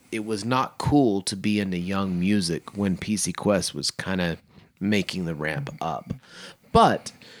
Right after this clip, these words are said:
it did influence us, and I know every song on that album,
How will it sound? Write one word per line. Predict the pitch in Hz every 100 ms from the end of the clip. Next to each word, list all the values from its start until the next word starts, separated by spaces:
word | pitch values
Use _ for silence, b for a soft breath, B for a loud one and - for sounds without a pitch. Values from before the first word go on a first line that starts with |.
| B B B B _ _ -
it | 139 113
did | 139 170
influence | 170 147 139 147 127 120 127
us, | 127 165 - - _ _ _ -
and | 127 123
I | 120
know | 123 117
every | 110 120 127
song | - 117 120
on | 113
that | 101
album, | 98 107 101 90 113